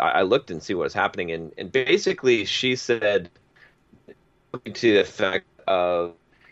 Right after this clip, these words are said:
you know, "I'm glad that I didn't become a developer in two thousand nineteen because a lot of the, of, of the people that are promoting diversity and inclusion seem to be really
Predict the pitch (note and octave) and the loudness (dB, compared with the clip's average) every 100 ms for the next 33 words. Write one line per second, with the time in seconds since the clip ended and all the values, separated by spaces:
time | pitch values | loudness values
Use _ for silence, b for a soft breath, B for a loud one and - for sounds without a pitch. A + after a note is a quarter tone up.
0 | b - F#2+ F2+ F2+ F2+ _ - G2+ F#2+ | b -4 0 2 0 -4 _ -10 -2 2
1 | G2 G#2+ G#2+ G#2 G2 F2+ - - - - | 4 4 2 2 2 2 -4 -20 -10 -4
2 | F2+ E2+ - G#2 G2+ - G2 F#2 F2+ C#2 | -4 -4 -6 -8 -8 -4 -2 -2 -2 -10
3 | - - F2+ F#2 F2+ F2+ E2+ D#2 - E2+ | -10 -2 0 4 2 4 2 2 -2 -6
4 | - G#2 E2+ E2 D#2 D#2 - C3+ A#2 G#2+ | -2 2 2 2 -2 -2 0 0 0 -2
5 | G2 F2+ F2 E2+ F#2 F#2+ D2 G1+ - - | -2 0 4 4 4 0 -10 -14 -20 -10
6 | E2 - - _ - E2+ - - F#2+ F2+ | -10 -10 -18 _ -8 -8 -8 -6 -2 0
7 | - E2+ D2+ - B B - E2+ E2 D#2 | 2 2 2 -2 B B 2 4 4 2
8 | - G2 F2 F2 F2 E2+ E2 D#2 - - | -4 -6 0 2 2 2 -2 -6 -4 -2
9 | E2 F#2 F#2+ - E2 D#2 D#2 D#2 B B | 2 4 2 0 0 0 -2 -4 B B
10 | - E2 D#2+ D3+ D3 A#2 G2 F2+ - G2+ | -2 -2 2 6 6 6 0 0 -2 -2
11 | F#2 F2+ E2+ F#2+ F2+ - | 0 -2 2 2 2 0